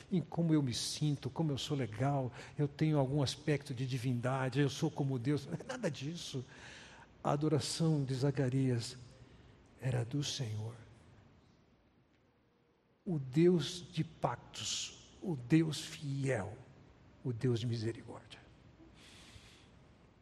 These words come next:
Ele adora por causa da sua experiência pessoal, ele adora por causa daquilo que ele vê em Deus, mas ele também adora por causa daquilo que ele vê que Deus tem feito.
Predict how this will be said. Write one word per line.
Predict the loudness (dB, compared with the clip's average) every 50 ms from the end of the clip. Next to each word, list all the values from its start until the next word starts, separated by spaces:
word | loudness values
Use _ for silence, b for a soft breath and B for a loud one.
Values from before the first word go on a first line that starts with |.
| -20 -20 _ -20 -20 -20 -20 -20 -20 -20 -20 -20 -20 -20 -20 -20 -20 _ _ 2
Ele | 4 8 10 10
adora | 8 8 6 6 6 6 6
por | 4 4 4 6
causa | 6 6 6
da | 4 2
sua | 2 2 2 2
experiência | 2 2 2 4 4 6 6 6 4 4 2 0
pessoal, | 0 0 0 0 0 0 0 0 0 -2 -4 -2 0
ele | 2 4 4
adora | 4 2 2 4 6 6 6 6 4
por | 2 0 0
causa | 4 4 4 6 6
daquilo | 4 4 4 2 2 4
que | 4 4
ele | 4 4 4
vê | 4 6 6 8
em | 8 8
Deus, | 8 6 6 6 4 2 -2 -8 -10 B B B B B B B B B B 6
mas | 8 10 10
ele | 10 10
também | 12 12 12 12 12 12 12 12 12 10
adora | 10 8 8 8 8 8 10 10 8 8
por | 6 0 -10 -2 8 10 10 12
causa | 12 10 8 10 8
daquilo | 6 6 6 4 4 4 6
que | 8 8 8
ele | 8 8
vê | 8 8 8 10 10 10
que | 10 10 8
Deus | 8 12 12 12 12 12 12 10 8 8
tem | 8 10 10 10 8
feito. | 6 8 10 10 12 12 12 12 12 8 4 2 2 2